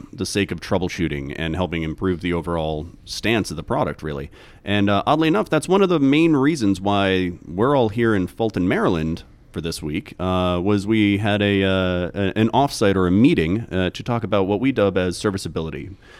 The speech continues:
essentially improving the troubleshooting capabilities on our products. And it's great to see those efforts paying off and some of these capabilities making it out into the field, uh, which we hope makes the whole F T D experience for our listeners, uh, a little bit rosier.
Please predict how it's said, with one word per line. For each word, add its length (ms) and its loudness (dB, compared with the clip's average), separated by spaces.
essentially 520 2
improving 540 0
the 80 0
troubleshooting 640 0
capabilities 500 -2
on 140 -2
our 80 -4
products. 420 -2
And 120 4
it's 120 -2
great 420 0
to 80 -6
see 520 -4
those 340 -2
efforts 300 -2
paying 280 -2
off 200 -2
and 100 -4
some 100 -2
of 60 0
these 140 -2
capabilities 580 -2
making 300 -2
it 80 -2
out 120 -2
into 140 -12
the 80 -12
field, 360 -4
uh, 280 2
which 200 2
we 80 2
hope 200 2
makes 340 0
the 200 0
whole 500 4
F 220 -2
T 140 -2
D 120 -2
experience 520 2
for 140 -2
our 80 2
listeners, 580 0
uh, 400 -4
a 80 -4
little 240 0
bit 160 -2
rosier. 480 6